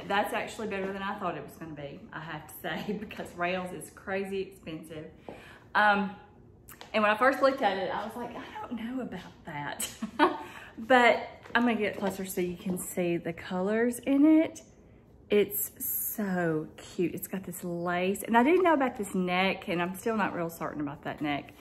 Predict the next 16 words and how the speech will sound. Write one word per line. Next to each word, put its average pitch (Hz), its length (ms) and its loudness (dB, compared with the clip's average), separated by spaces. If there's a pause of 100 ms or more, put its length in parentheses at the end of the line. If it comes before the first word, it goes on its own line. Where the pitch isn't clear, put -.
(440)
Um, 190 440 8
I - 40 2
mean, 214 140 4
it's 233 260 2
not 302 340 4
bothering 175 540 4
me, 147 240 0
but 151 200 -4
it's - 400 -4
higher 247 540 4
than 180 220 0
what 165 160 -2
I'm 190 220 2
used 226 340 -2
to. 247 360 4 (540)
Um, 185 480 6